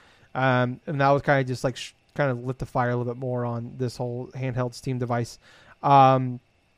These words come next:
so it's officially announced. It's, it looks very much like a Switch. It kinda looks a little bigger. It's a seven inch screen. Definitely is bigger 'cause it's a seven inch screen, same as the Swole ed. Um, it's got, like, a little, it's got, like, two trackpads on the bottom. Um, it's got, like, all the, it's basically just mocking the Xbox, not mocking, but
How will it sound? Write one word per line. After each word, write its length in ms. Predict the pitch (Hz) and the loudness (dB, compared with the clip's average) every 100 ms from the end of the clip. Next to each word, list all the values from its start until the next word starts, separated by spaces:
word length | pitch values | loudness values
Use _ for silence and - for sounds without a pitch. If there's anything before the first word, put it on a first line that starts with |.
| _ _ _ - | _ _ _ -12
so 120 | - 208 | 0 2
it's 100 | 180 | 4
officially 280 | 269 277 | 2 6
announced. 280 | 220 170 180 | 8 8 8
It's, 160 | 170 165 | 4 4
it 100 | 175 | 2
looks 320 | 151 196 - | 4 0 2
very 180 | 190 180 | 2 2
much 160 | 165 | 2
like 100 | 170 | -2
a 40 | 156 | -6
Switch. 360 | - 147 - | -2 -4 -4
It 100 | 143 | -10
kinda 180 | - 254 | -2 0
looks 280 | 175 190 - | 0 -4 -4
a 20 | |
little 140 | 190 139 | -2 0
bigger. 280 | 135 139 | 0 0
It's 100 | 151 | -2
a 60 | 135 | 0
seven 200 | 226 214 | 2 4
inch 100 | 190 | 2
screen. 320 | - 165 175 - - _ | 0 0 0 -4 -18 _
Definitely 300 | - 196 175 | 2 4 4
is 80 | 156 | 2
bigger 240 | 127 117 127 | 0 -4 -4
'cause 140 | 113 | -8
it's 60 | - | 0
a 40 | |
seven 220 | 160 139 | 2 2
inch 80 | 127 | 0
screen, 280 | - 123 123 | -4 -6 -6
same 200 | 123 127 | -4 -4
as 100 | 117 | -4
the 60 | 117 | -8
Swole 300 | - 123 120 | -6 -4 -4
ed. 160 | 120 - - - _ 127 | -6 -10 -20 -20 _ -2
Um, 440 | 123 120 120 120 | 0 2 0 -2
it's 140 | 147 - | -6 4
got, 160 | 170 | 6
like, 140 | 151 151 | 6 4
a 40 | |
little, 260 | 147 143 131 | 0 0 -2
it's 100 | 156 | -4
got, 100 | 180 | 0
like, 120 | 143 | 0
two 140 | - 185 | 0 -6
trackpads 540 | - 147 - 151 143 | 0 0 0 2 2
on 80 | 131 | 0
the 60 | 127 | 0
bottom. 500 | 131 135 135 131 131 - _ _ - | 2 4 4 0 -4 -12 _ _ -6
Um, 520 | 120 117 117 117 123 | -2 0 0 -4 -8
it's 80 | - | -8
got, 120 | - | -2
like, 180 | 131 123 | 0 0
all 160 | 131 131 | -4 -4
the, 120 | 123 139 | -6 -4
it's 220 | 143 139 | -4 -2
basically 420 | - 170 175 147 | 2 2 4 0
just 260 | 127 135 - _ _ _ _ _ _ - | 0 -8 -12 _ _ _ _ _ _ -10
mocking 480 | 131 127 - 127 | -4 -4 -4 -6
the 260 | 117 117 117 | -4 -2 -4
Xbox, 400 | 131 - 135 120 | -6 -6 -6 -6
not 160 | 160 123 | -6 -8
mocking, 340 | 117 113 127 | -10 -10 -10
but 200 | 120 120 | -8 -10